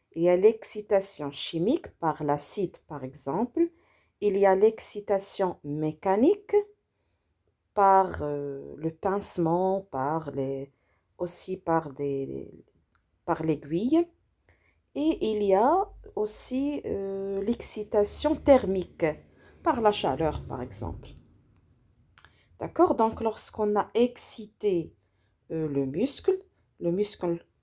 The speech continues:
se contracte. Donc, il répond à l'excitation par la contraction.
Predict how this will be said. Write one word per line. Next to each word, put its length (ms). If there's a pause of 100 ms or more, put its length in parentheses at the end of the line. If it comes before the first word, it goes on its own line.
(220)
se 240
contracte. 960 (640)
Donc, 340
il 160
répond 600 (420)
à 140
l'excitation 960 (420)
par 320
la 140
contraction. 880